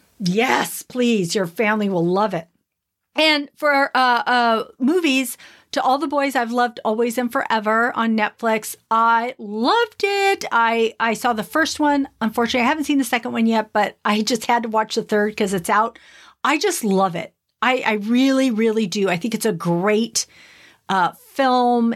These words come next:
and, uh, I encourage you to watch it. It's about romance and just,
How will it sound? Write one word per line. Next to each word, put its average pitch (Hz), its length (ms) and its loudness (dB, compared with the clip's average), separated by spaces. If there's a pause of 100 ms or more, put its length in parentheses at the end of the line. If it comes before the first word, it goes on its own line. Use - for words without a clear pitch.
and, 185 480 0
uh, 185 420 0
I 208 120 -2
encourage 240 600 -2
you 247 80 2
to 220 80 2
watch 202 300 -2
it. 214 60 2
It's 175 140 -4
about 180 240 -4
romance 226 800 2
and 185 180 0
just, 208 440 -2